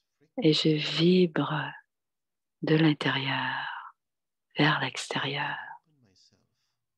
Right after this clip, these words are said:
Et je connecte maintenant à l'être de pureté,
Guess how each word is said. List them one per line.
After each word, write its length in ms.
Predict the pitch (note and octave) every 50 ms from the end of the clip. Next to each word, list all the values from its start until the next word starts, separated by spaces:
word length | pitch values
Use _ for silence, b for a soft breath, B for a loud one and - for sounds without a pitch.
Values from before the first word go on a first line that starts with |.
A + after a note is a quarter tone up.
| _ _ _ _ _ _ _ _ _ _ _ _ _ _ _ _ _ _ _ _ _ _ _ _ _ _ _ _ _ _ _ _ _ _ _ _ _ _ _ _ _ _ B2 _ _ G#2 A2+ A2+ G#2 _ _ _ _ _ _ _ _ _ _ _ _ _ _ _ _ _ _ _ _ _ -
Et 100 | - D3+
je 140 | - - D3+
connecte 580 | - - D#3+ D3 D3 D3 C#3+ - _ - - -
maintenant 600 | D3 C#3+ C#3 C#3+ - _ - - D3+ D3+ D3 D#3 - - - _ _ _ _ A2+ G#2 G2+ _ G2+ F#2+ F2+ _ _ _ _ B2+ C3+ C3+ C3 B2 B2 B2 B2+ A#2 G#2 G2 F#2+ G#2 G2 G2+ G#2+ G#2+ G#2+ A2+ A2+ _ _ _ _ G#2 G2 G2+ G#2+ _ _ _ _ _ _ _ _ _ _ _ _ - - _ _ _ -
à 140 | D#3 D3+
l'être 600 | D3 C#3+ C#3 C#3 C#3 - - _ - - - - D#3 - A2+ A2+ - _ _ _ A2 A2 A#2 B2 _ _ _ _ _ _ _ _ _ _ _ _ _ G#2+ G2+ G2+ G#2 A#2 _ _ - -
de 100 | - E3
pureté, 1000 | - - - - - D#3+ D#3 - - - _ - - - D3 D3+ D3 D3+ -